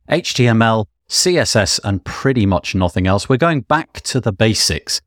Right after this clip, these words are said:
And so what I decided to do in order to give that podcast a bit of a boost whilst we started out, I decided to hijack W P Builds. And so we're putting it into this feed for a few episodes. Maybe there'll be a few more.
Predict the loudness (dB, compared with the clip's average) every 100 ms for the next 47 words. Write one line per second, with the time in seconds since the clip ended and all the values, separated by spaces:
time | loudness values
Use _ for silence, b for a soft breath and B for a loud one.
0 | _ _ -4 -2 0 2 2 2 0 2
1 | 2 0 0 2 0 -2 0 2 2 0
2 | -2 -4 -4 -4 -2 -2 -4 -6 -4 -4
3 | -4 -4 0 2 2 0 2 0 0 -6
4 | -4 -4 -4 -6 -6 -2 0 0 -2 -4
5 | -4 -6 -16 b -6 -2 0 0 0 -4
6 | -8 -2 0 2 0 -2 -4 -6 -6 -4
7 | -4 -2 -2 2 2 2 -2 -12 _ -2
8 | 0 2 2 2 2 0 0 -4 -2 -2
9 | -4 0 2 2 0 0 0 0 -2 -6
10 | 0 0 0 -2 0 0 0 -4 -12 _
11 | -4 -2 -2 -2 0 0 -2 -2 0 0
12 | -2 -2 0 0 0 0 -4 -6 -6 -6
13 | -6 -6 -8